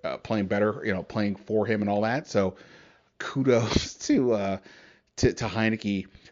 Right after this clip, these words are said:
for just continuing to will his way, uh, and help this team get victories, and we'll deal with the offseason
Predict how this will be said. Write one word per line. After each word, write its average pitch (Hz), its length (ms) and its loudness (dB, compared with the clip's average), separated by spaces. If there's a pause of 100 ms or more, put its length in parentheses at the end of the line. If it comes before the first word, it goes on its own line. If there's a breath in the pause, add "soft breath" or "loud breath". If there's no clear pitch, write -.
(120)
for 107 140 0
just 101 200 -2
continuing 107 500 0
to 104 100 -4
will 98 240 -2
his 98 180 -2
way, 98 400 -2 (340 loud breath)
uh, 95 240 -4 (240)
and 98 120 -2
help 101 200 0
this 98 180 -2
team 98 360 0 (120)
get 101 240 -6
victories, 98 500 -2
and 85 260 -6
we'll 95 100 -8
deal 95 220 -2
with 95 260 0 (340 loud breath)
the - 180 -6
offseason 98 760 0